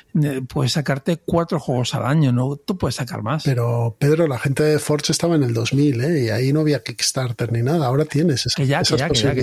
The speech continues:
Speaker 2: posibilidades de, de plataformas de mecenazgo. Y es más fácil moverse por, por redes sociales, es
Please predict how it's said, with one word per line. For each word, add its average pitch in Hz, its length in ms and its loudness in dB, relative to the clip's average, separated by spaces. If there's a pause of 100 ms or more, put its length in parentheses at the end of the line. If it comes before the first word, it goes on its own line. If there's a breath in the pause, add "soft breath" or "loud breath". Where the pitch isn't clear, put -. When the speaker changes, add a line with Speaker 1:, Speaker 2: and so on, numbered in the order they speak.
(160)
Speaker 2:
posibilidades 123 400 0
de, 131 140 0
de 135 180 -4
plataformas 127 640 -2
de 127 60 0
mecenazgo. 127 640 -2 (720 loud breath)
Y 147 60 0
es 127 120 0
más 143 200 2
fácil 151 400 0
moverse 131 440 0
por, 127 400 -2
por 123 220 -4
redes 139 240 0
sociales, 135 720 0
es 131 380 -2